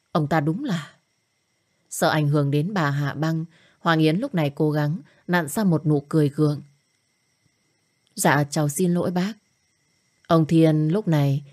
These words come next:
ngại giọng chê bai. Bà có đề nghị này.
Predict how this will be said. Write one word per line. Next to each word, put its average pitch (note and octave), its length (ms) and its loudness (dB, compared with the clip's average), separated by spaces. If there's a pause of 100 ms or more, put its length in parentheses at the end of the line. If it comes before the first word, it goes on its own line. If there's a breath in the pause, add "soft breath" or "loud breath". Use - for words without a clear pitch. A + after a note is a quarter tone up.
(160 loud breath)
ngại D3 200 2
giọng C#3 280 0
chê E3+ 200 2
bai. D#3+ 340 2 (1400)
Bà D#3 160 2
có D#3+ 160 0
đề D#3 160 2
nghị C#3 220 0
này. C#3 280 -4